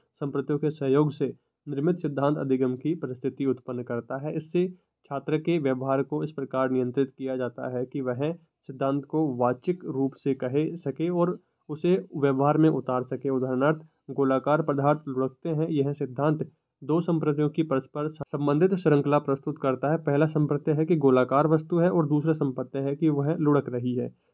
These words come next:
अतः इस सिद्धांत का अधिगम तभी संभव होगा जबकि छात्र इन दोनों संप्रत्तियों में पूर्व से परिचित हों तथा इनका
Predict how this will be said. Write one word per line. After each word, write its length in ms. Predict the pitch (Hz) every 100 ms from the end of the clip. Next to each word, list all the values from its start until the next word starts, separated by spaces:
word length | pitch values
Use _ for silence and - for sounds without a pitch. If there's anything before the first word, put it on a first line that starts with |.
| _ -
अतः 300 | 135 156 180
इस 320 | 180 180 -
सिद्धांत 400 | 151 143 143 151
का 300 | - 143 143
अधिगम 520 | 147 147 131 131 143
तभी 260 | 135 135 147
संभव 260 | 147 139 139
होगा 380 | 123 123 156
जबकि 360 | 165 139 127 147
छात्र 400 | - 135 - 147
इन 240 | 156 143
दोनों 260 | 135 131 143
संप्रत्तियों 520 | 151 139 127 127 135
में 140 | 131 135
पूर्व 400 | - 143 139 143
से 160 | 147
परिचित 460 | 135 123 123 156 156
हों 120 | 151
तथा 220 | 156 147
इनका 520 | 147 135 127 143 156